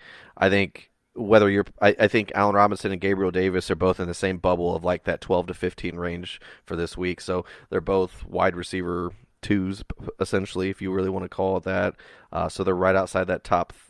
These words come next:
twelve. They're somewhere, to me, I think both Gabriel Davis and Allen Robinson can be in that fifteen to seventeen range by the end of the week this week. So, um,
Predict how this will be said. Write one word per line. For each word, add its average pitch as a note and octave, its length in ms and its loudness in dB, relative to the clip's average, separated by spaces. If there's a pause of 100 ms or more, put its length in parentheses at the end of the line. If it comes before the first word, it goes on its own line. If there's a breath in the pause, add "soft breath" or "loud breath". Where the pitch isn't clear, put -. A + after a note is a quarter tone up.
(160)
twelve. E2+ 500 -2
They're F2+ 140 -2
somewhere, F#2+ 360 -4 (300 loud breath)
to G#2+ 80 -4
me, B2+ 260 4
I A2 140 6
think G#2+ 180 0
both G#2+ 440 4
Gabriel G2+ 340 0
Davis F#2 420 -2
and F2+ 220 -2
Allen F2 180 -2
Robinson F2 460 -4
can E2 140 -14
be F2+ 120 -6
in F2 120 -6
that E2+ 240 -4 (640 soft breath)
fifteen G2 1040 -6
to E2+ 380 -2
seventeen F#2 560 -4
range E2+ 260 -8
by E2 120 -4
the D#2+ 80 -8
end D#2+ 120 -8
of D#2+ 40 -6
the D#2+ 80 -8
week D#2 160 -10
this - 220 -14
week. A1+ 240 -16 (240)
So, B1+ 420 -10 (640 loud breath)
um, D#2 580 -2